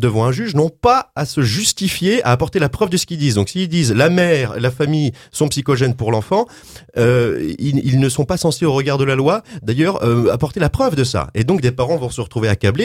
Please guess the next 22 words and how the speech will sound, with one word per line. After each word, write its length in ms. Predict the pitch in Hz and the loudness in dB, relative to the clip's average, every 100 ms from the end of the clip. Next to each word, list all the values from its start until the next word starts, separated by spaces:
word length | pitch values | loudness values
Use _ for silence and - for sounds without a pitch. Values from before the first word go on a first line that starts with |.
| 247 | 0
Et 180 | 113 95 | 0 0
on, 140 | 92 | 0
donc, 240 | 110 196 | 0 0
on 140 | 113 104 | 0 0
est 200 | 156 - | 0 0
dans 200 | 98 92 | 0 2
le 120 | 92 | 0
pays 280 | 85 95 214 | 0 -2 0
où 40 | |
on 80 | 160 | 0
a 40 | 110 | 2
le 120 | 90 | 0
plus 200 | - - | -2 -2
de 60 | 95 | -2
placements 400 | 131 131 131 87 | -2 -2 0 0
abusifs 480 | 78 80 95 104 | 0 -2 -2 -4
d'enfants. 360 | 76 71 76 - - - - - - | -4 -2 -2 -4 -6 -20 -20 -10 -2
Euh, 220 | 73 71 | 0 0
c'est, 420 | 69 - 95 85 | -2 -2 0 0
c'est 160 | 78 90 | -2 -2
un 60 | 73 | -4
fait. 240 | - 180 | -2 -4